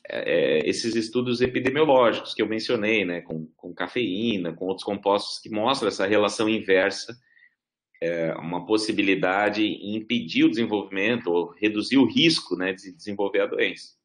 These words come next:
Ah, mas a minha tendência, cada vez, né, estu-, estudando mais, é que dificilmente nós vamos ter um único composto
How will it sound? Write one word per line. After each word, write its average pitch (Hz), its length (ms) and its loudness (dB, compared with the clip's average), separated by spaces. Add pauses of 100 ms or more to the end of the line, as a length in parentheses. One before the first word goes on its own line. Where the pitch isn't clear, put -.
(1160)
Ah, 82 640 0 (540)
mas 165 180 -2
a 156 40 2
minha 147 200 2
tendência, 127 500 2
cada 101 220 4
vez, 104 580 0
né, 98 140 -4
estu-, 95 280 -12 (240)
estudando 92 440 -6
mais, 101 560 -2 (680)
é - 100 -6
que - 80 -16
dificilmente 107 560 -4
nós 101 160 0
vamos 104 220 -2
ter 110 140 6
um 110 140 2
único 127 240 -2
composto 110 840 0